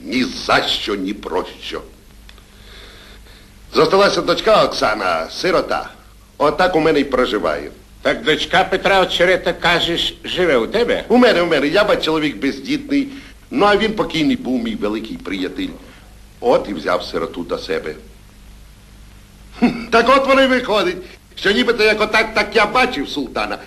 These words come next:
Speaker 1: а як отак, так уже й не бачив.
Speaker 2: <laughs>
Speaker 1: Так ти кажеш, що він приїхав. Отож мені й хотілося побачити його. Поговорив би я з ним як слід,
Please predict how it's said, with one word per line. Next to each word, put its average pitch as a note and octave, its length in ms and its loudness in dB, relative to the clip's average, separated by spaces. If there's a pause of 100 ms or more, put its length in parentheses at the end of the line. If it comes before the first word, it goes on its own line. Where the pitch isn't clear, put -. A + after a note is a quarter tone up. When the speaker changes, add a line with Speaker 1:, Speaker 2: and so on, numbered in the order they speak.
(280)
Speaker 1:
а B3 120 4
як A#3+ 260 4
отак, A3 280 -2
так G3 160 -4
уже E3 200 -4
й D3+ 40 -6
не C3 100 -6
бачив. G2 380 -8 (280)
Speaker 2:
<laughs> A#3+ 120 -2 (240)
Speaker 1:
Так - 240 2
ти A3+ 140 0
кажеш, G3 360 2
що F#3+ 180 0
він F#3 180 -4
приїхав. A#2+ 680 -6 (720)
Отож C3 420 2
мені C3+ 180 0
й C#3+ 80 0
хотілося C#3 580 2
побачити C3 560 0
його. D#2 360 -4 (560)
Поговорив C3 880 4
би C#3 140 0
я C3+ 260 4
з C3 120 -8
ним A#2+ 280 -2
як C3 260 0
слід, G#2+ 500 -8